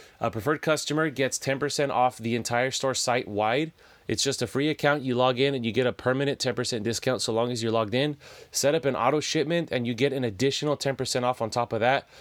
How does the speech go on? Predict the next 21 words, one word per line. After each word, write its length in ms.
I 100
know 140
people 280
getting 280
some 180
pretty 220
steep 220
discounts, 680
as 420
well 200
as, 260
uh, 240
the, 380
the 140
smallest 540
I've 120
ever 160
seen 240
was 120
somebody 300
having 380